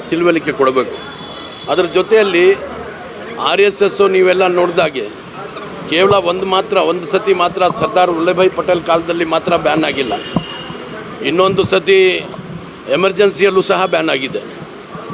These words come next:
ಮೊನ್ನೆ ಸಾವಿರದ ಒಂಬೈನೂರ ತೊಂಬತ್ತೆರಡರಲ್ಲಿ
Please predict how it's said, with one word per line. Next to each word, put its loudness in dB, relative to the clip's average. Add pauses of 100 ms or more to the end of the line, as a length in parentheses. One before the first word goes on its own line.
ಮೊನ್ನೆ 2 (280)
ಸಾವಿರದ 2 (100)
ಒಂಬೈನೂರ 4 (160)
ತೊಂಬತ್ತೆರಡರಲ್ಲಿ 2